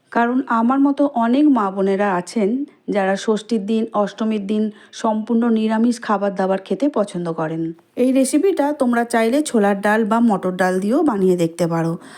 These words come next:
তবে আমি মুগের ডাল দিয়ে আজকে বানাচ্ছি। অসম্ভব ভালো খেতে হয়েছিল। তবে তোমরা যদি চাও রাতে রুটি কিংবা পরোটা দিয়ে খেতে, তাও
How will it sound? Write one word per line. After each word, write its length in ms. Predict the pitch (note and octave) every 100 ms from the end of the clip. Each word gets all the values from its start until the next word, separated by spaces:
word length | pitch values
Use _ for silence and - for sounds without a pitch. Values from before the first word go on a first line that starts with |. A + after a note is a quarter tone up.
| - -
তবে 220 | A#3 C4 C4+
আমি 240 | A#3+ B3 E4+
মুগের 300 | C4+ A3 G3+ G3
ডাল 180 | G3+ G#3
দিয়ে 160 | A#3 B3
আজকে 260 | A#3 - A#3+
বানাচ্ছি। 460 | A#3+ A#3+ B3 - B4 - - C4 A#3
অসম্ভব 460 | A3+ C4+ C#4+ D4+ D4
ভালো 240 | B3 G#3+ G#3+
খেতে 200 | G#3 G3 G#3
হয়েছিল। 420 | G3 F#3+ G3 F#3 F3 - - -
তবে 200 | G3+ G#3 G#3
তোমরা 220 | G3+ G#3
যদি 240 | G#3 G#3 G3+ -
চাও 180 | G3+ F4+ - - G3
রাতে 320 | G3 F#3 G3+
রুটি 260 | G3 F#3+ G#3+
কিংবা 300 | G#3+ G#3 G#3 G#3
পরোটা 320 | G3+ F#3+ G3+
দিয়ে 220 | G3 G#3 G#3+
খেতে, 280 | - - F#4 - - _
তাও 240 | G#3+ A3